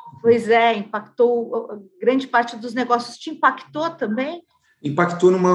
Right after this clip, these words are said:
Speaker 2: num pedaço de negócio e sim também, né? Por exemplo, os nossos servidores estão todos na Amazon,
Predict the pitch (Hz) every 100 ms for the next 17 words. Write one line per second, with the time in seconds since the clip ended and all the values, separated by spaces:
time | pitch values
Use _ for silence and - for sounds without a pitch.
0 | - 170 175 175 - 147 160 - 165 147
1 | 165 156 147 156 170 185 196 165 - 185
2 | 202 202 175 139 127 113 113 110 113 110
3 | 101 104 98 113 - 131 113 117 117 135
4 | 139 151 147 151 139 147 139 131 117 101
5 | 101 98